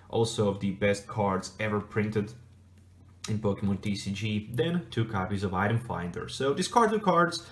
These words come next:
uh, from your hand, but, uh, you can discard, of course, uh, yeah, pretty much you, you can discard another, uh, Item Finder, um, and then you can pick, um, trainer card from your discard pile into your hand.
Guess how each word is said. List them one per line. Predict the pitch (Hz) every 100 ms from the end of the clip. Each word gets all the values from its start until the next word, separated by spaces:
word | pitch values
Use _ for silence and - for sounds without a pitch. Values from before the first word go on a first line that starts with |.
| - - -
uh, | 135 135
from | 151 139
your | 123
hand, | 123 117 110 98 - 117
but, | 120 120 -
uh, | 127 117
you | 117
can | 113 139 127
discard, | 123 - 123 113
of | 110
course, | - 113 110 110 - - - - -
uh, | -
yeah, | 170 - -
pretty | 151
much | 135 123
you, | 127
you | 123 123
can | 131
discard | 120 - 117 107
another, | 107 110 95
uh, | - 92
Item | 92 98 92
Finder, | 92 90 92 95 - - -
um, | 107 107 107 107 104 87
and | 127 135
then | 196 208
you | 196
can | 185 165 -
pick, | - - - - - - - - -
um, | 110 107 107 107
trainer | 127 127
card | 120 104 98 101 107 - - - - -
from | - 117 107
your | 104
discard | 95 - 110 -
pile | 92 87 92
into | 95 87
your | 85
hand. | - 110 -